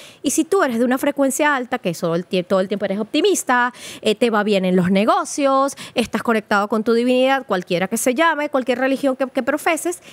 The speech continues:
eso es lo que vas a entregar en el orgasmo. Ese intercambio se mezcla y das y recibes. Entre más relaciones sexuales tengas con esa persona, más lazos kármicos sexuales creas. Y por eso puede pasar que tenías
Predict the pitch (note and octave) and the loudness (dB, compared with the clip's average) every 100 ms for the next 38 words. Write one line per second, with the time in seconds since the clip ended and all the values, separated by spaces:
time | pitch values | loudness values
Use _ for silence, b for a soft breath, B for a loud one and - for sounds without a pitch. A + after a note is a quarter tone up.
0 | B - F#3+ A3 A#3 G#3 F#3 A3 A3 F#3 | B -4 -2 -2 -2 0 2 0 2 0
1 | A#3 D4+ D4+ - - F#3 F3+ E3+ E3 D3+ | 2 0 -2 -6 -2 0 2 2 0 -2
2 | - - D#3 B B B - G4+ - G4 | -6 -12 -16 B B B 0 0 2 0
3 | F4+ - B3+ A#3+ - - F#4 G#4 G4 A4 | 0 0 -2 -2 -4 0 2 2 2 2
4 | A4 - - A#3 A#3 A3 G3+ - C4 - | 2 -6 -2 0 2 0 0 -2 -2 -2
5 | G3+ E3+ G#3+ C#4+ - A3+ F#3 E3 - C#3 | -8 -2 -2 -2 -6 -6 -4 -4 -4 -8
6 | - - - b b b - G#3 G#3 G#3+ | -10 -16 -18 b b b -4 -2 0 2
7 | A#3+ C#4+ D4+ D4+ D#4+ D#4+ - D#4+ D#4 D#4 | 0 0 0 0 -2 -2 0 0 0 -2
8 | D4 - D4+ D#4 D#4 D4+ D#4+ B3 A#3 - | -2 -2 -2 0 -2 -2 0 0 0 -4
9 | B B B - A3+ B3 F#3 G3 - C4+ | B B B 2 4 4 2 -4 -4 0
10 | C4+ F#3+ - A#3 - G#3+ G3+ G#3+ - G3 | 2 0 -4 -6 -2 0 0 -4 -6 -4
11 | F#3 - D#3+ D4+ D4 D#3 - - - E4 | -4 -4 -4 -2 -2 -2 -4 -2 0 0
12 | D4 D#4 C#4+ C#4+ D4+ - B3 - b b | -2 -2 0 0 -2 0 -2 -4 b b
13 | - A#3+ B3+ C#4+ - | -4 -2 0 0 -2